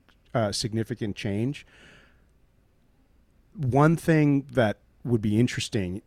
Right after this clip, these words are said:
to see is that if A O C does sort of move to maybe the senatorial level and then presidency down the line,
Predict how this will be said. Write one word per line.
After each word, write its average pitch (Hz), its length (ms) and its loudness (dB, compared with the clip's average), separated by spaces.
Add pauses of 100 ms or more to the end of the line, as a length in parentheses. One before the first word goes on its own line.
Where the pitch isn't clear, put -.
to 110 100 -8
see 113 280 0
is 90 120 -2
that 101 180 -6
if 127 280 -4
A 117 140 2
O 104 60 2
C 110 320 -2
does 95 300 -2
sort 98 260 -6
of 90 120 -8
move 87 360 -10 (120)
to 92 220 -6
maybe 82 180 -8
the - 100 -10
senatorial 147 600 2
level 113 680 0
and 90 220 -8
then 87 460 -8 (720)
presidency 101 600 -4
down 85 240 -6
the 82 80 -10
line, 107 640 -2